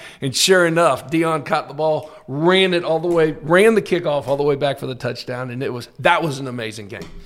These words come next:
But I gotta tell you, and I'm gonna poke right back at you, probably one of the most exciting games ever was nineteen ninety-three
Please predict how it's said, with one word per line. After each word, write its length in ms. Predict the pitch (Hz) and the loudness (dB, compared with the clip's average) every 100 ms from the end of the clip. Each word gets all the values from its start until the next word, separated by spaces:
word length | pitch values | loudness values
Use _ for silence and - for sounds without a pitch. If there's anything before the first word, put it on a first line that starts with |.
| - - - - | -20 -20 -20 2
But 140 | 156 175 | 6 6
I 80 | |
gotta 220 | 185 196 214 | 6 2 2
tell 240 | 233 247 | 2 2
you, 140 | 220 92 | 0 -2
and 100 | 147 | 2
I'm 100 | 156 | 2
gonna 160 | 156 143 | 2 0
poke 280 | 165 127 151 | 2 2 2
right 180 | 156 | 0
back 240 | 165 160 175 | 0 -4 -4
at 240 | 180 - | -8 -6
you, 100 | 147 - _ _ - _ _ | -10 -12 _ _ -20 _ _
probably 500 | - 135 131 139 143 | -8 -2 2 4 2
one 200 | 139 143 | 2 -2
of 100 | 139 | -4
the 60 | 131 | -4
most 300 | 139 139 - | -2 -2 -4
exciting 520 | 110 - 175 139 147 | -6 -4 -4 -4 -6
games 340 | 143 147 147 131 | -6 -4 -4 -6
ever 340 | 117 113 117 | -6 -6 -10
was 240 | 104 101 110 | -10 -14 -8
nineteen 400 | 113 127 151 143 | -8 -6 -6 -6
ninety-three 640 | 143 156 156 110 104 104 | -6 -6 -8 -12 -14 -16